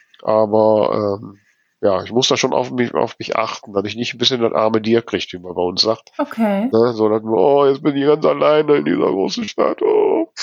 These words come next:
Speaker 2: Hm.
Speaker 1: Ne, so. Also, ähm, insofern ist es gar nicht so schlecht, dass ich an meinem ersten Abend jetzt hier den Programmpunkt hab, Podcast aufzeichne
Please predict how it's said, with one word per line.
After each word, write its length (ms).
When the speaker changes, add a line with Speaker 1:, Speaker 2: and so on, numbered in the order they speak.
Speaker 2:
Hm. 400
Speaker 1:
Ne, 280
so. 320
Also, 400
ähm, 640
insofern 460
ist 100
es 140
gar 160
nicht 140
so 100
schlecht, 420
dass 100
ich 140
an 160
meinem 180
ersten 380
Abend 300
jetzt 140
hier 120
den 160
Programmpunkt 720
hab, 180
Podcast 520
aufzeichne 1300